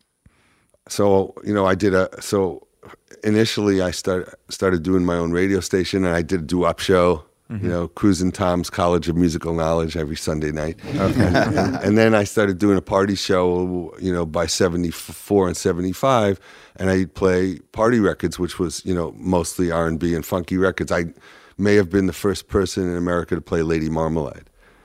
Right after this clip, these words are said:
Speaker 2: Really?
Speaker 1: Yeah.
Speaker 2: Okay, so because D J culture really wasn't a thing in seventy-three, seventy-four.
Speaker 1: It was just beginning.
Speaker 2: How do you, okay, so take me to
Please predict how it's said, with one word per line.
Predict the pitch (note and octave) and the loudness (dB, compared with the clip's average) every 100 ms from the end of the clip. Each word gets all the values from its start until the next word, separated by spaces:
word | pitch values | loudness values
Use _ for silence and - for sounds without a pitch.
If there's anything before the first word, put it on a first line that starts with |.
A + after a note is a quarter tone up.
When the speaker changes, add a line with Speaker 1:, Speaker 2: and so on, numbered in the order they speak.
| _ - | _ -8
Speaker 2:
Really? | G2+ G#2 F#2 - | -2 -2 -2 -6
Speaker 1:
Yeah. | E2 D2 - | -6 -6 -2
Speaker 2:
Okay, | G3 G3+ D3+ - | 0 4 2 2
so | - D#3+ | 0 0
because | A#2+ D#3 F#3+ C3+ | 0 0 2 2
D | A2+ G#3+ | -2 -2
J | G3+ F#3+ | 0 -2
culture | F3+ D#3 D3 C3+ | 0 0 0 -2
really | A2+ C#3 D3 | 0 0 2
wasn't | B2 B2+ A2+ A2+ - _ _ | 2 0 0 -4 -8 _ _
a | G2 | -8
thing | F#2+ B2+ C3+ C#3+ D3 C#3+ - - | -6 0 2 4 2 -2 -10 -8
in | A2+ A#2+ | -4 0
seventy-three, | C3+ C3 B2+ A#2+ B2+ | 2 2 0 -2 -2
seventy-four. | B2 A#2+ A#2 A2+ A#2 A#2+ B2+ - _ _ _ _ _ F#2+ | 0 0 -2 -6 -2 0 0 -4 _ _ _ _ _ -14
Speaker 1:
It | E2 | -10
was | E2 | -8
just | - F#2 - | -6 -6 -6
beginning. | E2+ G#2 G2 | -2 2 4
Speaker 2:
How | F3+ G#3+ | 4 4
do | G3 | 2
you, | G3 G3 F#3 - _ D3 | 0 0 -2 -6 _ -4
okay, | D3 B2+ | -2 -2
so | - C#3 G#2+ - G#2 - - D#2+ | 2 2 2 -2 -14 -18 -20 -4
take | F#3 F#3+ | 0 0
me | F3 F3 | -2 -6
to | - D#3+ D3 C#3 C3 A2+ | -2 0 2 0 -2 -6